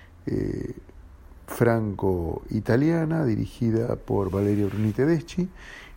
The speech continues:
Esta directora, que también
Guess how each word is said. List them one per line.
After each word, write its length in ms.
Esta 680
directora, 600
que 320
también 500